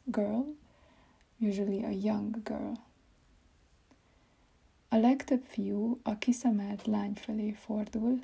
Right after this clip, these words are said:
egy társas beszélgetés során, és lábfeje arra mutat, ahol a neki legjobban tetsző leányzó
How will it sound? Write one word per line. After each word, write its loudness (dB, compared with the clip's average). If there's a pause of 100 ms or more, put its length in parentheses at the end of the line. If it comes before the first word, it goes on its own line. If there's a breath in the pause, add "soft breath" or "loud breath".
egy -2
társas -4
beszélgetés -4
során, -2 (920 soft breath)
és 0
lábfeje 2
arra 0
mutat, -2 (920)
ahol 4
a 6
neki 4
legjobban -4
tetsző -6
leányzó -6